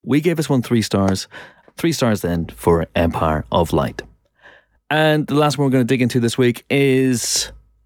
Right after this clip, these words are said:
Mark Jenkins' Enys Men. He made a big splash, Mark Jenkins, uh, with his debut Bait, uh, which came out a couple of years ago and had people agog at its lo-fi, uh, low-budget stylings.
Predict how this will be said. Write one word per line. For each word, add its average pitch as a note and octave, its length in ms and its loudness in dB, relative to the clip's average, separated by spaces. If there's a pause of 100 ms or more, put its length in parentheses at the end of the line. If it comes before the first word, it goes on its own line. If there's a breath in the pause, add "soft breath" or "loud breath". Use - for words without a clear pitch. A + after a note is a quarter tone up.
(260)
Mark C#3+ 340 2
Jenkins' B2+ 540 2
Enys A#2 260 2
Men. A#2 260 4
He A#2 160 2
made B2 280 2
a - 60 -2
big B2+ 200 0
splash, - 520 0
Mark G#2+ 240 2
Jenkins, G#2+ 480 2
uh, G#2+ 220 0
with G#2+ 380 0
his G2+ 220 -2
debut G#2 380 2
Bait, G#2+ 580 -2 (500 soft breath)
uh, G2 80 4
which G2 140 0
came G#2 120 0
out G2 100 2
a F#2+ 40 0
couple - 200 -2
of F#2 40 4
years F#2 160 2
ago F#2 400 2
and F2+ 480 2
had F2+ 260 -4
people F2 460 0 (180 loud breath)
agog G2+ 600 0 (480 loud breath)
at F#2+ 140 2
its F#2 280 -2 (100)
lo-fi, F#2 760 0 (100)
uh, - 60 0
low-budget F#2 520 0
stylings. G2 580 0